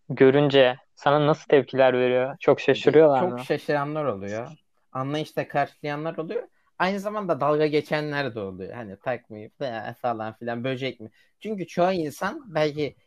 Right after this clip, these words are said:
Speaker 2: ya inanmak istemiyor ya da inanamıyor. Ne dersiniz artık? Hani ye-, umurunda değil ya da hani inanmıyor benim dediklerim. Hani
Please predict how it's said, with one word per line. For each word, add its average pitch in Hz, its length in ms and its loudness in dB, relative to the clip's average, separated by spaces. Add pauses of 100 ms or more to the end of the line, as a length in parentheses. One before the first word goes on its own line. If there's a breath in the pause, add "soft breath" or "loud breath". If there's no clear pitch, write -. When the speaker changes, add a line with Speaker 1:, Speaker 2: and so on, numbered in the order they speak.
Speaker 2:
ya 156 120 2
inanmak 151 560 -2
istemiyor 120 500 -10
ya 127 160 -6
da 131 60 -8
inanamıyor. 131 680 -8 (140)
Ne 143 220 -6
dersiniz 117 540 -6
artık? 117 300 -14 (420)
Hani 165 380 -6
ye-, 147 320 -8 (120)
umurunda 202 520 -2
değil 196 260 -10
ya 127 160 -6
da 135 140 -6
hani 160 140 -4
inanmıyor 170 540 -2
benim 104 240 -10
dediklerim. 107 480 -12
Hani 117 200 -10